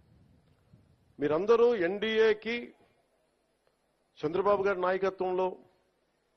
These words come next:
మీరు నమ్మి ఓట్లు వేశారు. బాధ్యత వచ్చినప్పుడు ఎవరి మీద నెట్టలేదు, "మీ వల్ల జరిగింది, మా వల్ల జరిగింది" అని. తప్పు ఎవరి వల్ల జరిగినా,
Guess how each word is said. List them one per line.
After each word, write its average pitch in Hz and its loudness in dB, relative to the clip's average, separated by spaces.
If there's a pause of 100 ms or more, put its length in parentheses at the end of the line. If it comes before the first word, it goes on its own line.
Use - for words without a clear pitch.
(160)
మీరు 139 0
నమ్మి 208 0
ఓట్లు 185 0
వేశారు. - -6 (1800)
బాధ్యత 214 0
వచ్చినప్పుడు 190 -2
ఎవరి 175 -2
మీద 185 -2
నెట్టలేదు, 151 -6
"మీ 151 -4
వల్ల 156 -2
జరిగింది, 147 -6
మా 147 -2
వల్ల 151 -2
జరిగింది" 131 -6
అని. 87 -14
తప్పు - -4
ఎవరి 190 0
వల్ల 185 0
జరిగినా, 139 -4